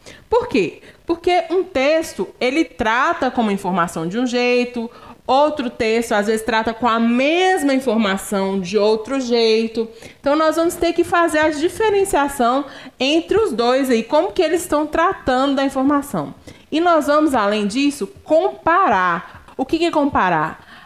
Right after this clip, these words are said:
A ação de analisar o que se difere ou se assemelha de texto. Então, o que é comparar? É você ver se, "Ah, isso aqui é igual, isso aqui é diferente." Então, tá fazendo uma comparação pra ver o que que tem de igual, o que que tem de diferente.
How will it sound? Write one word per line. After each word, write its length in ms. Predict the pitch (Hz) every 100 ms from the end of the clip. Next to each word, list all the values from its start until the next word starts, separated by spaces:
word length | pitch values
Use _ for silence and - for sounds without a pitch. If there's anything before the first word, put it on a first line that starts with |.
| - -
A 100 | 185
ação 520 | 196 - - 233 311
de 140 | 277 233
analisar 720 | 202 185 185 160 175 185 233
o 40 | 233
que 80 |
se 160 | 220 220
difere 840 | 190 190 - 214 196 254 311 330
ou 140 | 294 294
se 120 | 294
assemelha 800 | 254 269 269 254 202 190 196 190
de 140 | 208
texto. 340 | - 160 160 -
Então, 180 | 208
o 320 | 202 - - -
que 80 | 370
é 80 |
comparar? 720 | 381 302 277 226 180 160 - -
É 120 | 220
você 200 | 226 262 226
ver 100 | 214
se, 120 | -
"Ah, 160 | - 302
isso 200 | 311 320
aqui 360 | 294 285 320 -
é 160 | 269 311
igual, 460 | 233 190 185 170
isso 120 | - 214
aqui 160 | 202 208
é 80 |
diferente." 640 | 196 - 294 285 202 175 -
Então, 120 | 196
tá 120 | 214
fazendo 320 | 233 226 226
uma 140 | 254 269
comparação 840 | - 330 427 349 311 294 - 247
pra 160 | 277 240
ver 80 |
o 40 | 208
que 120 | 233
que 80 | 233
tem 140 | 233
de 100 | 226
igual, 320 | 202 202 233
o 20 | 277
que 140 | 320
que 60 | -
tem 120 | 277
de 60 |
diferente. 600 | 269 311 294 190 156 -